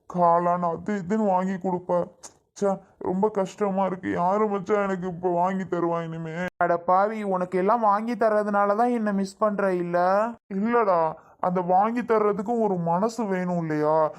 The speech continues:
Speaker 1: அந்த மனசு உன்னை தவிர வேற யாருக்கிட்டயுமே கிடையாதுடா,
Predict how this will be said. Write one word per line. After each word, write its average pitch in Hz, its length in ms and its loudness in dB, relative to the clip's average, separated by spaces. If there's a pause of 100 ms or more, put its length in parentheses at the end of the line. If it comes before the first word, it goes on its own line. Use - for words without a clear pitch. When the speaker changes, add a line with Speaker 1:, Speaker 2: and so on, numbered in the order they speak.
(120)
Speaker 1:
அந்த 175 240 0
மனசு 190 420 0
உன்னை 170 240 -2
தவிர 208 300 -2
வேற 175 280 0
யாருக்கிட்டயுமே 196 800 -2
கிடையாதுடா, 175 720 0